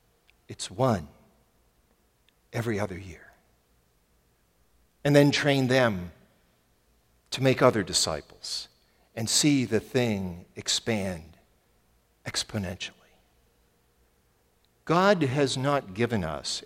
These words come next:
an impossible task. He's given us his Spirit. He's given us the tools.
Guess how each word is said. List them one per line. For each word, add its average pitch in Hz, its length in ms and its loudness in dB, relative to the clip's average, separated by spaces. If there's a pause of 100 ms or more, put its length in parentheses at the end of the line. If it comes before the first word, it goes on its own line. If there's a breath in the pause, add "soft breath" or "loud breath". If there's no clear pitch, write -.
an 107 140 -6
impossible 92 880 -6 (200)
task. - 720 -16 (2000)
He's 185 220 6
given 196 260 12
us 165 240 8
his 143 200 6
Spirit. 240 760 4 (1120)
He's 185 240 6
given 196 320 12
us 175 220 8
the 147 180 6
tools. 254 1040 8